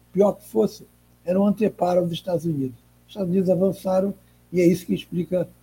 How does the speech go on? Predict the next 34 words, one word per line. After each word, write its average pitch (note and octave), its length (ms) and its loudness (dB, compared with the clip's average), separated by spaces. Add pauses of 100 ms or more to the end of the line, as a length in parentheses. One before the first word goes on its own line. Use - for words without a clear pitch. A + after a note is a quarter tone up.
(200)
o E3+ 180 -4 (380)
conflito F#3+ 640 2
entre D#3+ 340 -6 (640)
a - 100 -10
burguesia D3+ 800 4 (300)
nacional, F3 880 2 (480)
eh, C#3+ 380 -6
e E3 100 2
a E3+ 60 6
bu-, D3+ 200 -8
e D#3+ 200 -2
o, D#3+ 400 -4
o E3+ 80 -6
grande E3 240 0
capital E3+ 260 -4
financeiro. D3 540 -6 (640)
Isso C4 240 4
chega B3+ 260 4 (340)
tarde F#3 360 4
aqui F#3 180 0
no F3 80 0
Brasil. C3+ 480 -2 (380)
Quando A#3 340 0
começa F#3+ 400 0
em D3+ 240 -6
dois D#3+ 200 4
mil D#3+ 120 0
e D#3 60 2
oito, G#3 320 0 (540)
estamos F3+ 340 -2
ainda E3+ 280 4
no D#3 100 2
governo D3+ 360 2
Lula, F3+ 380 0